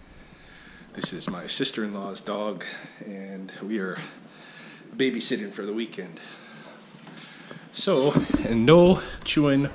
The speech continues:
on the computer cords, Flower. Come on. <laughs> Oh my goodness. Too cute. So,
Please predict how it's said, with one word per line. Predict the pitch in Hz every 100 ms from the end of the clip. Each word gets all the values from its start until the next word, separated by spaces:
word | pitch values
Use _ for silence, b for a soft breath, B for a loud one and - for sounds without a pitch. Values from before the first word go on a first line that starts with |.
| B B B B B
on | 131 127
the |
computer | 123 110 - 147 107
cords, | 110 95 90 -
Flower. | - - - 110 101 92 - B B B B - -
Come | - 120
on. | 110 87 - - - B B B B B B B 494
<laughs> | - 640 - - - - - - - - - B B B B B B B B B B - - - - -
Oh | - -
my | 73 78
goodness. | 131 98 92 - - - B B - B B B B B B -
Too | 143 -
cute. | - 113 - - B B B B B B - - - - - - - - - - - - - - - - - - - - - - - - - - -
So, | - - - 147 123 143